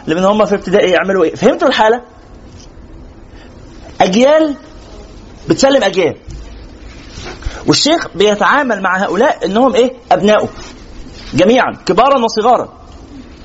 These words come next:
وعلاقته بيهم علاقة الموجه والمربي والأب المشفق، شفقة حقيقية. وكل شيخ وليه طريقة، ففي شيخ طريقته في التربية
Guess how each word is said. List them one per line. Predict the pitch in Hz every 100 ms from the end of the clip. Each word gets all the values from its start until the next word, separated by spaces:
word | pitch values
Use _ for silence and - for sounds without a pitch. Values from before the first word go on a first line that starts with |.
| 240 - - - - - - - - - - - - - - - -
وعلاقته | 135 156 170 311 - 254
بيهم | 269 320 320 285
علاقة | 185 214 311 311 320 - - - 185
الموجه | 180 196 220 143 147 123
والمربي | 139 156 175 254 226 240
والأب | 214 196 254 226
المشفق، | 208 233 254 190 - - - - - -
شفقة | - 262 247 190
حقيقية. | - 165 - 139 - - - - - - - - - - - - - - - - - - -
وكل | - - 381 349
شيخ | 285 320 277
وليه | 294
طريقة، | 311 277 254 - - - - 285 285 - - - - -
ففي | 226 349
شيخ | 330 330 285 - - -
طريقته | 202 247 370 539 254
في |
التربية | 269 - 226 233 311